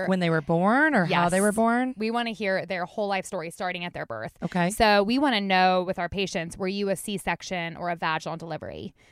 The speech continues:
Speaker 2: Were you breastfed or not?
Speaker 1: Why does that matter?
Speaker 2: Gut health.
Speaker 1: Okay.
Speaker 2: So one of the big things, and of course there's different ways, and I always say that knowledge is power, and
Speaker 1: Mm-hmm.
Speaker 2: just because you're a C-section doesn't mean you're gonna have a bad functioning gut.
Speaker 1: Right.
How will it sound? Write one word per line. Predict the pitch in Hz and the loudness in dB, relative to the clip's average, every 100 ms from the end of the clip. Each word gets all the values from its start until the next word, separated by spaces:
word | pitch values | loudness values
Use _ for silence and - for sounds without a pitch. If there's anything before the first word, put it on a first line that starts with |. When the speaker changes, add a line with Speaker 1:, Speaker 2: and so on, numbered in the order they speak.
| _ | _
Speaker 2:
Were | 202 190 | -4 -4
you | 196 | -4
breastfed | 196 185 - 196 175 | -4 -6 -4 -4 -4
or | 151 175 | -4 -8
not? | 160 147 - - | -8 -8 -8 -2
Speaker 1:
Why | 185 | 2
does | 202 208 | 2 0
that | 190 | -2
matter? | 170 156 175 175 - | -2 -4 -6 -14 -6
Speaker 2:
Gut | 214 185 | 0 0
health. | 165 143 - - 175 - | -2 -8 -8 -12 -14 -8
Speaker 1:
Okay. | 170 | 0
Speaker 2:
So | 233 214 214 208 | 4 4 4 4
one | 214 254 | 2 2
of | 277 | 2
the | 233 | -2
big | 185 208 | -2 -4
things, | 220 208 | -4 -8
and | 214 220 | -6 -10
of | |
course | - 254 247 | -4 -2 0
there's | 240 220 | -2 -4
different | 208 - 175 | -4 -6 -6
ways, | 180 180 | -4 -4
and | 185 | -4
I | 180 | -2
always | 196 190 | -2 -2
say | 190 185 175 - _ 185 | -2 -2 -4 -10 _ -8
that | 190 | -4
knowledge | 202 185 185 | -2 -2 -4
is | 185 | -8
power, | - 170 175 214 | -6 -4 -2 0
and | 196 | 0
Speaker 1:
Mm-hmm. | 175 | 0
Speaker 2:
just | 202 160 | 0 -2
because | 196 190 | -6 -6
you're | 185 | -6
a | |
C-section | 170 185 - 185 - 208 202 | -10 -10 -10 -10 -8 -8 -2
doesn't | 190 185 202 185 | -2 0 -4 -4
mean | 190 196 | -4 -2
you're | 190 | -2
gonna | 180 180 | -2 -2
have | 180 175 | -2 -2
a | |
bad | 170 165 165 | -2 -2 -2
functioning | 196 180 180 175 | -6 -10 -12 -10
gut. | 180 160 196 262 - | -2 0 2 0 -2
Speaker 1:
Right. | 160 147 | -2 -4